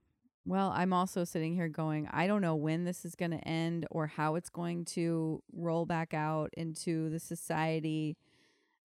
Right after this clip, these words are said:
you know, new, the new life as we know it." But,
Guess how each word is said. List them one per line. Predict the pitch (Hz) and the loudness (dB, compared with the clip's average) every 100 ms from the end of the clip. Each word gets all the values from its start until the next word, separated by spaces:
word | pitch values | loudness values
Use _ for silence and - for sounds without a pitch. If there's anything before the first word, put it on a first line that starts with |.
| _ _ | _ _
you | - 175 | 0 2
know, | 156 139 | 4 2
new, | 156 165 175 175 160 165 170 _ _ - | 2 2 4 6 4 2 -4 _ _ -14
the | 175 180 | 0 4
new | 190 214 | 8 8
life | 202 185 175 185 190 - | 8 8 6 4 0 -8
as | - 180 175 | -4 -2 0
we | 175 175 | 0 2
know | 170 175 | 2 2
it." | 208 - _ _ | 0 -2 _ _
But, | 175 | 4